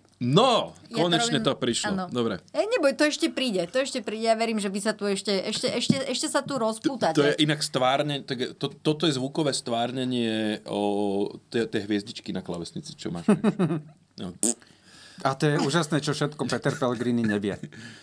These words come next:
Speaker 3: To je, ja sa neprestávam, stále viac sa čudujem, že on aj to, že chce kandidovať za prezidenta, si musel dať odobriť predsedníctvom Hlasu. Čo keď kandiduješ za prezidenta, tak ty máš prísť do miestnosti, že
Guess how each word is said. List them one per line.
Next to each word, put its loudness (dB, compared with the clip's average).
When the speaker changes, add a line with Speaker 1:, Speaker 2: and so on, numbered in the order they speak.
Speaker 3:
To -2
je, 2
ja 4
sa 0
neprestávam, 2
stále 2
viac 0
sa -6
čudujem, 0
že 0
on 2
aj 2
to, 2
že 2
chce -2
kandidovať 0
za -2
prezidenta, -2
si -6
musel -2
dať -4
odobriť -6
predsedníctvom -4
Hlasu. -4
Čo 0
keď -2
kandiduješ 2
za 2
prezidenta, 0
tak -2
ty -6
máš 2
prísť -2
do 2
miestnosti, -2
že 0